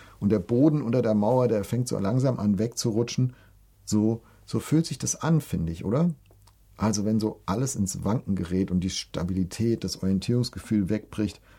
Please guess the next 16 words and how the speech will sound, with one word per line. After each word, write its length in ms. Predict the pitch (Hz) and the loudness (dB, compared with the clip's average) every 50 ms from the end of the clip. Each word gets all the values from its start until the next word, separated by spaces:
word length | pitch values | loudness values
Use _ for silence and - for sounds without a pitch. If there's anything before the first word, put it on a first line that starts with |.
| - - - - - - | -20 -20 -20 -20 -12 -4
dein 180 | - 98 104 | -2 -2 -2
Frieden 340 | 104 - - 135 160 165 151 | 0 2 2 2 2 4 4
mit 140 | 131 123 123 | 2 2 2
dir 140 | 110 107 98 | 2 0 2
selbst 520 | 82 80 98 110 151 185 - - - - | 2 0 2 2 2 2 2 -2 -8 -6
und 300 | - 98 101 98 - - | -2 -2 -2 -2 -2 -2
mit 180 | 101 98 92 - | -2 -2 0 0
deinem 220 | 95 90 92 95 | 0 2 2 2
Leben 480 | 92 92 104 120 143 156 156 147 131 - | 2 2 2 2 2 2 0 0 -2 -2
und 160 | 95 101 - | -4 -4 -4
mit 140 | 98 90 - | -4 -4 -4
dieser 280 | 101 92 101 92 85 | -4 -2 -2 -2 0
Welt 260 | 85 95 113 131 135 123 | 0 0 0 0 0 -2
und 100 | 101 95 | -6 -6
vielleicht 420 | - 95 87 92 104 104 - - | -4 -4 -2 -2 -4 -4 -6 -6
auch 180 | 101 101 - | -6 -6 -6